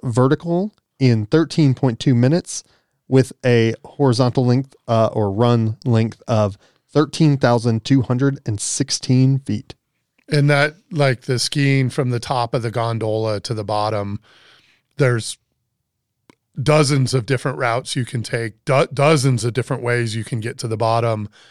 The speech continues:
Speaker 2: And if you want, you can basically make it all double diamonds and ski, you know, three thousand three hundred vertical feet at double diamonds to the bottom. You ain't gonna get down there in thirteen minutes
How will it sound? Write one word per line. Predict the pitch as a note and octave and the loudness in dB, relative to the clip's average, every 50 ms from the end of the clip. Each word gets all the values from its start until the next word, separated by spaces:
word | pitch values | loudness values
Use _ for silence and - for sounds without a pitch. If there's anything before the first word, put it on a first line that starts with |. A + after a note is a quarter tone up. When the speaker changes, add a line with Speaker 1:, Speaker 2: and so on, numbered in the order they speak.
| _ _ _ _ _ _ _ - | _ _ _ _ _ _ _ -4
Speaker 2:
And | C#3+ B2+ B2 A#2+ A#2+ A#2 C3 | -2 0 0 0 0 -2 -2
if | - C#3+ B2 - C3+ | -4 -4 -4 -2 -2
you | C3 B2 | 0 0
want, | B2 B2 B2+ C3+ C#3+ B2+ - B2 | 2 2 2 2 0 0 -4 -6
you | B2+ A#2+ | -8 -6
can | - - B2+ A#2+ A#2 A2+ G#2+ | -4 -2 -2 -2 0 -2 -4
basically | G2 G#2 A#2+ C3 C#3 - - - C3+ A#2+ | -4 -2 -2 -2 -2 -4 -6 -6 -6 -4
make | A#2 A#2+ A2+ - | -4 -4 -6 -6
it | C3+ - - | -6 -8 -4
all | - A2+ A2+ A#2+ B2 A#2+ | -2 2 2 2 2 0
double | A#2+ A#2 A2 A2+ A2+ | 0 -2 -2 -2 -4
diamonds | - A2+ G#2+ A#2 B2+ A#2+ G#2+ G2+ G2+ G2+ G2+ G2+ - - - _ _ _ _ _ _ _ _ _ _ - | -4 -2 -2 -2 -2 -4 -4 -6 -8 -10 -10 -8 -8 -10 -12 _ _ _ _ _ _ _ _ _ _ -6
and | C#3+ A#2+ A#2 A#2 - | -4 -2 -2 -2 -4
ski, | - - - C3 B2 A#2+ A#2+ A#2 A#2 A2+ A2+ - _ _ _ _ _ _ _ _ - | -4 -4 -4 -4 -4 -2 -2 -4 -4 -4 -6 -10 _ _ _ _ _ _ _ _ -6
you | - C3+ | -2 -2
know, | B2 A2+ A2 G#2+ G#2+ - - _ _ | 0 0 0 -2 -4 -6 -8 _ _
three | - - C3+ B2+ A#2+ | -10 -6 -4 -2 -2
thousand | - - C3+ A#2 A#2 A#2 A2+ G#2 A2+ A2 | -2 -2 -2 0 0 -2 -2 -4 -6 -8
three | - - B2 A#2+ A#2 | -8 -6 -6 -4 -4
hundred | A2 - B2+ A#2 A2+ A2+ A2 G#2 | -4 -4 -4 -4 -4 -6 -6 -6
vertical | G2+ A2+ A2 A2+ - - G#2+ | -4 -4 -6 -6 -6 -8 -10
feet | G2+ - - A#2 A#2 A2+ A2 | -10 -8 -6 -6 -4 -4 -6
at | G#2 - | -6 -4
double | A#2+ G#2+ G#2+ G#2+ | -6 -4 -4 -4
diamonds | G2+ A2+ G#2+ G#2+ G#2+ A2+ G#2+ G2+ F#2+ - | -4 -4 -2 -2 -2 -4 -6 -8 -10 -10
to | - A2+ | -8 -8
the | G#2 | -6
bottom. | G2 G2+ G#2 G#2+ A2 G#2+ G#2+ | -4 -2 -2 -2 -4 -4 -6
You | G#2+ A#2 | -2 0
ain't | B2+ D3 C#3 - | 0 0 0 0
gonna | D#3 C3+ B2+ | -2 -2 -2
get | B2 B2 - | -2 -4 -2
down | C3 A#2+ A#2 A#2+ A#2+ | -2 -2 -2 -2 -2
there | A2+ G#2+ G#2 G2+ | -4 -4 -4 -6
in | F#2+ F2+ | -8 -6
thirteen | - A#2 G#2+ G#2 - - G2+ F#2+ G2 | -6 -6 -6 -6 -8 -10 -10 -8 -6
minutes | G#2 G#2+ G#2 F#2+ F#2 - - - - | -6 -6 -6 -6 -8 -6 -6 -8 -8